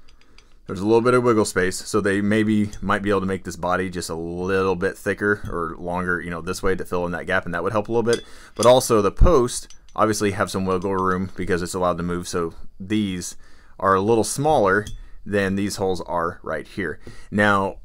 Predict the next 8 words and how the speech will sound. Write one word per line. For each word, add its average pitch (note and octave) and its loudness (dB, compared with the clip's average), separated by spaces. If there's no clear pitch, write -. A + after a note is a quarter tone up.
you B2+ 0
could C#3 0
argue C3 0
that's B2 -2
not A2+ -2
an A2 -2
issue A#2 -6
because, G2 -4